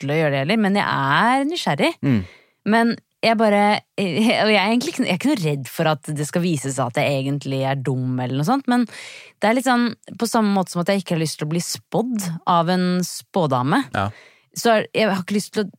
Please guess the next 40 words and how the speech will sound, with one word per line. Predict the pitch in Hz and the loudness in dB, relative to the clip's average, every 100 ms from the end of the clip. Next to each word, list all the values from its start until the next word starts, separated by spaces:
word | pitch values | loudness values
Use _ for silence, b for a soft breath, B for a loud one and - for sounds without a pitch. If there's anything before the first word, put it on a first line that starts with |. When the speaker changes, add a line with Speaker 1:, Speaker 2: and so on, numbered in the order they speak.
| _ _ _ _ _ - | _ _ _ _ _ -4
Speaker 1:
jeg | 208 | 2
bare | 240 | 2
føler | 233 220 | 4 2
at | 165 | 2
det | 220 | 0
kommer | 208 190 | 0 0
til | 143 185 | 2 0
å | 190 | 0
liksom | 185 185 | 0 -2
identifisere | 175 175 165 185 202 - 180 131 139 | -2 0 -2 -2 -4 0 0 0 0
meg | 151 147 | 0 0
på | |
en | 185 | 0
måte. | 190 - 302 - | 0 0 -2 0
Speaker 2:
Ja. | 123 92 b b b _ | -2 -4 b b b _
Ja, | - 127 | -2 2
det | 160 | 4
vil | 104 | 4
jo | 135 196 | 4 4
på | |
en | |
Speaker 1:
Ja, | 240 | 4
og, | 214 | 4
Speaker 2:
måte. | - - | 2 2
Speaker 1:
og | 226 | 2
Speaker 2:
Og | |
der | 214 - 131 | 2 2 2
Speaker 1:
at | |
jeg | |
Speaker 2:
kommer | - 127 | 2 2
hun | |
Speaker 1:
kommer | 226 185 | 2 2
Speaker 2:
med | 120 | 2
Speaker 1:
til | |
å | 226 | 2
Speaker 2:
I | |
Q | - | 2
på | |
Speaker 1:
tenke | 226 110 | 2 2
Speaker 2:
åttioni, | 98 104 98 | 2 -2 0